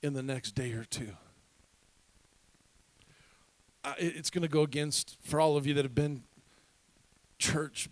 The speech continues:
born and bred, it's gonna go against everything that, we've done it here before, but between now and, say, Wednesday, don't ask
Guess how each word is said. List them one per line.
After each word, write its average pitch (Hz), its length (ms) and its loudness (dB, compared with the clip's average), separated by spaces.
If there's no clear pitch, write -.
born 135 260 0
and 135 160 -6
bred, 127 260 0
it's 127 120 -6
gonna 131 200 -6
go 127 180 0
against 123 420 -6
everything 123 560 -6
that, 101 180 -8
we've 160 180 4
done 143 180 0
it 113 80 -8
here 135 160 -2
before, 117 380 -6
but 107 160 -6
between 190 340 4
now 180 280 4
and, 165 180 2
say, 160 220 2
Wednesday, 143 800 -4
don't 175 420 2
ask 170 400 0